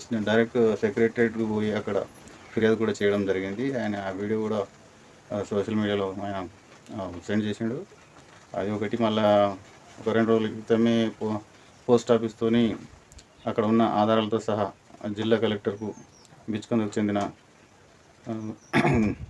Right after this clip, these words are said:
గామ, ఆ, గామ సురేందర్ అనుకుంటా, సరే ఆయన పేరు, ఆ, ఇంటి పేరు అయితే గామ అని తెలుసు.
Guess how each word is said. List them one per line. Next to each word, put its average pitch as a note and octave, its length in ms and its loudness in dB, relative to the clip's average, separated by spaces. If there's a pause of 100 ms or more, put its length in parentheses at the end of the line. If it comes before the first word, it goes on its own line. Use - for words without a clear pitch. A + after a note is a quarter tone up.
(100)
గామ, G#2+ 400 0 (600)
ఆ, G2 380 -8 (800)
గామ G2+ 580 -6 (1600)
సురేందర్ G2+ 600 -6
అనుకుంటా, G2 480 -4
సరే G2+ 280 -4
ఆయన G#2 240 -4
పేరు, F#2+ 340 -4 (760)
ఆ, G2 420 -4 (160)
ఇంటి G2+ 180 -6
పేరు G#2 200 0
అయితే G#2 220 -2
గామ G#2 280 0
అని G#2 220 0
తెలుసు. G2+ 360 -6